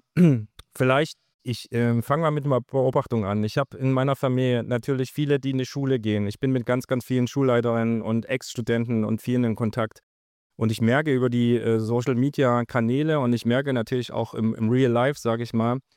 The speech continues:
wie viele von der Schule kommen und einfach platt sind. Und das geht mir nahe, weil da komme ich wieder als Pädagoge und sag, ich versteh's nicht so richtig, weil ich, wenn ich aus der Hochschule komme und mit meinen Studierenden ein cooles Seminar,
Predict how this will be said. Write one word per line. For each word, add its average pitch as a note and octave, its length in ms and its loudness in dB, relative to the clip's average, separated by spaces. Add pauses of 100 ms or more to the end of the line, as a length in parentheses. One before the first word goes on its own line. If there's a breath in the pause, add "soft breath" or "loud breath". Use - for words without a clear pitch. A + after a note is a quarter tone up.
(320)
wie A2+ 140 -2
viele D#3 320 0
von C3+ 160 0
der A#2+ 100 0
Schule D3 320 -2
kommen C3+ 420 -2 (380)
und A#2+ 520 0
einfach A#2+ 320 -2
platt A2 260 -4
sind. F2+ 280 -4 (580)
Und A2 180 -2
das B2 160 0
geht D3+ 160 0
mir D3 120 2
nahe, A#2+ 460 0 (260)
weil G#2 140 0
da A2+ 80 0
komme C#3+ 180 0
ich B2+ 60 -4
wieder C#3+ 160 2
als C3 120 0
Pädagoge C#3+ 680 2
und A#2 160 -2
sag, B2 360 0 (300)
ich - 140 -10
versteh's D3 400 0
nicht B2 160 -2
so A#2 100 -8
richtig, A#2+ 380 -2
weil A#2 160 0
ich, B2 240 -8
wenn A#2 140 0
ich C3 160 -2
aus A#2+ 320 -2 (140)
der A2 120 -2
Hochschule C3+ 480 2
komme B2+ 320 0
und A#2 80 0
mit A#2 140 0
meinen A2+ 320 0
Studierenden C#3+ 560 -2
ein - 20 -4
cooles C3 280 -2
Seminar, B2+ 460 0